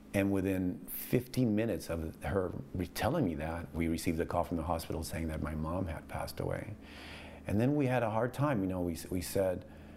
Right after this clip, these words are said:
"Wow, do we tell Nick this?" And we decided it was such a direct message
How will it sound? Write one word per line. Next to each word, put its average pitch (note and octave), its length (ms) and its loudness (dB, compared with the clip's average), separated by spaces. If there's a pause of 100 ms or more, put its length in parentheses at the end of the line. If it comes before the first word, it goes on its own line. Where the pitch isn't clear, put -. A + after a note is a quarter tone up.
(220)
"Wow, F#2 460 2 (100)
do G#2 80 4
we F#2 240 2
tell B2+ 380 2
Nick G#2 460 -2
this?" - 380 -4
And F#2 320 2
we F#2+ 80 2
decided G#2+ 360 4
it F#2+ 80 2
was F2 80 -6
such - 160 0
a F2 60 0
direct F2 420 2
message F2+ 480 -2